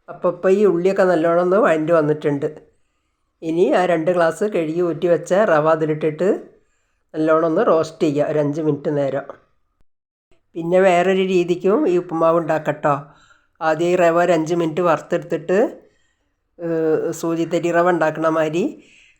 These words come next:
വെള്ളമൊക്കെ തിളച്ചതിന് ശേഷം ഇട്ടിട്ട് അങ്ങനെ വേവിച്ചെടുക്കുക. എനിക്ക് അതിനേക്കാളൊരു ടേസ്റ്റായിട്ട് തോന്നിയത് ഇങ്ങനെ ഉണ്ടാക്കുമ്പോഴാണ്. അപ്പം ഞാൻ ആ ഈ രീതിക്കാണ് ഞാൻ ഉണ്ടാക്കാറ്.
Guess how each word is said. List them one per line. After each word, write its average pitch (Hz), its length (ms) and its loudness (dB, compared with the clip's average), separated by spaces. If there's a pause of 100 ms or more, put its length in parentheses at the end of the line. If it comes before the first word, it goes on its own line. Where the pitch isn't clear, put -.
വെള്ളമൊക്കെ 165 320 -2
തിളച്ചതിന് 160 480 0
ശേഷം 160 460 0 (840)
ഇട്ടിട്ട് 160 420 -4 (260)
അങ്ങനെ 151 240 0
വേവിച്ചെടുക്കുക. 143 680 -4 (760)
എനിക്ക് 160 200 -4
അതിനേക്കാളൊരു 180 640 0
ടേസ്റ്റായിട്ട് 185 640 -2
തോന്നിയത് 165 440 -2
ഇങ്ങനെ 165 280 0
ഉണ്ടാക്കുമ്പോഴാണ്. 147 680 -2 (500)
അപ്പം - 260 -14
ഞാൻ 156 220 -2
ആ 170 160 0
ഈ 156 200 -2
രീതിക്കാണ് 160 500 -2
ഞാൻ 196 200 0
ഉണ്ടാക്കാറ്. 139 460 -6